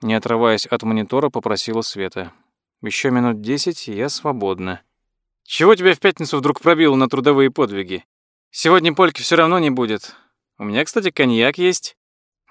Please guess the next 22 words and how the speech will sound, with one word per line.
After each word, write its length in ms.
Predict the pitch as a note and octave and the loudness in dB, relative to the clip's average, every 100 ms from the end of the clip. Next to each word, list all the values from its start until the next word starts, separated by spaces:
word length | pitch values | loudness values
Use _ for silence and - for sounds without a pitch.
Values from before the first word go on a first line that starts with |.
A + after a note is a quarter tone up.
| G#2+ | -12
Нашёл 480 | G#2 A2 - A2+ | -8 -6 -4 -2
время. 400 | G#2 G#2 G2 F#2+ - _ _ _ _ - | -2 -2 -2 -6 -10 _ _ _ _ -2
У 60 | |
нас 160 | A#2 B2 | 0 0
и 60 | |
так 160 | B2+ E3+ | 0 -2
с 80 | - | 0
возвратами 520 | A#2+ A#2 B2+ A2+ G#2+ | 0 2 0 0 -4
чёрт 300 | - A#2+ G#2+ | -2 -4 -2
ногу 260 | B2+ A#2+ G2+ | 0 0 -2
сломит. 540 | - G#2+ G2 F#2+ - _ _ - | -6 -6 -6 -10 -18 _ _ 0
Я 200 | B2 E3 | 2 2
их 80 | |
делаю 320 | B2+ B2+ A2 G#2+ | 4 2 2 0
или 100 | A#2+ | -2
ты? 320 | - G2+ F2 _ _ _ _ | -2 -4 -4 _ _ _ _
Хочешь, 360 | D3+ E3+ - | 0 0 -2
налей 240 | C3 B2 D#3 | 0 2 2
себе, 260 | - A2 | 0 -2
только 240 | G#2 G2+ G#2+ | -2 -2 -6
сейчас 420 | - - C#3 - | -6 -2 -2 -2
отстать. 600 | B2 A#2+ - - F2+ - | -4 -2 -4 -4 -6 -8